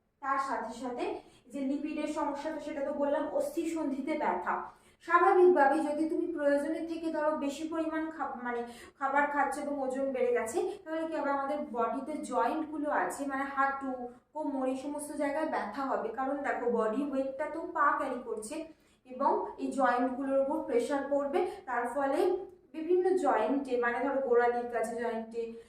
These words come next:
তারপর তোমার হাঁটুতে, কোমরে, এই সমস্ত জায়গায় যন্ত্রণা হবে। আর ক্যান্সার হওয়ার সম্ভাবনাও বাড়তে থাকে। তার সাথে বডি ওয়েট যত বাড়ে, যকৃতের কার্যকারিতা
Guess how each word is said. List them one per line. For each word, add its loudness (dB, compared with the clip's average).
তারপর -2
তোমার 2
হাঁটুতে, 2
কোমরে, 0
এই 2
সমস্ত -4
জায়গায় 0
যন্ত্রণা -2
হবে। -6
আর -4
ক্যান্সার 0
হওয়ার 2
সম্ভাবনাও -2
বাড়তে 2
থাকে। -6
তার -2
সাথে -6
বডি 6
ওয়েট -2
যত 0
বাড়ে, 2
যকৃতের -6
কার্যকারিতা -2